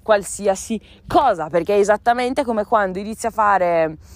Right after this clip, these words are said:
eh, un esercizio fisico che ti senti un facocero impedito, che dici: "C'ho la grazia veramente di un elefante in mezzo ai cristalli", ok?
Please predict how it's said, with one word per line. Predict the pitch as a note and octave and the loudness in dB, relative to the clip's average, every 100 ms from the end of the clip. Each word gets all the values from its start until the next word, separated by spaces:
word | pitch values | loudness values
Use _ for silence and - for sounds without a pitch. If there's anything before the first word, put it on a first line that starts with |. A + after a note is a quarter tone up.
| - - | -20 -8
eh, | F3 E3+ | 0 0
un | G3 A#3+ | 2 0
esercizio | A#3 A#3+ A3+ B3+ A#3 C4 B3+ | 0 -2 -4 -6 -4 -6 -4
fisico | C4 A#3 A#3+ D4 | -2 -2 -2 -2
che | C#4 | -2
ti | A3+ G3 | -4 -4
senti | A3 G#3 G3+ | -4 -4 -4
un | G3+ | -4
facocero | - G3+ A3+ F#3+ - G#3 G3+ C4 - _ - | 0 0 4 2 2 -2 2 2 0 _ -12
impedito, | - G#3+ - G#3 F#3 F3 - G#3+ D#4 - - - - - - - - - - - | -4 -2 -2 -4 -6 -6 0 2 0 -4 -20 -20 -20 -20 -20 -20 -20 -20 -20 -10
che | G#3 | -8
dici: | F#3 F#3+ - G3 F3+ _ _ - - _ - | -6 -6 -8 -8 -10 _ _ -20 -20 _ -14
"C'ho | - G#3 | 0 2
la | G3 | 4
grazia | G3 G3 G#3 - G#3 | 2 0 -2 -2 2
veramente | F#3+ F#3 F#3 G3 A3+ | 4 4 0 -4 -8
di | G#3+ | -6
un | F#3+ | -6
elefante | F#3 F#3+ F#3 F3 F3+ - F#3 F3+ E3+ E3 E3 | -6 -2 0 0 0 2 4 4 4 4 2
in | E3+ | -2
mezzo | F3 E3+ | -4 -4
ai | F3 | -8
cristalli", | E3+ F3 - G3 D#3+ D#3 E3 A#3+ | -8 -12 -2 2 2 2 -2 -4
ok? | B3 - F3+ D#3 E3 | -6 -4 -2 -2 -2